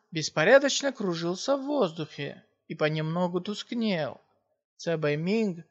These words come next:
ментально контролировал меч. Его лицо тут же стало бледным, а из семи отверстий начала течь кровь. Он издал пронзительный крик. Меч, рассекающий небеса, был ментально связан с ним.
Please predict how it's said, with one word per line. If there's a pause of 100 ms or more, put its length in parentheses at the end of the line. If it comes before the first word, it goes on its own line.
(260)
ментально
контролировал
меч. (520)
Его
лицо
тут
же
стало
бледным, (420)
а
из
семи
отверстий (220)
начала
течь
кровь. (600)
Он
издал
пронзительный
крик. (1000)
Меч,
рассекающий
небеса,
был
ментально
связан
с
ним.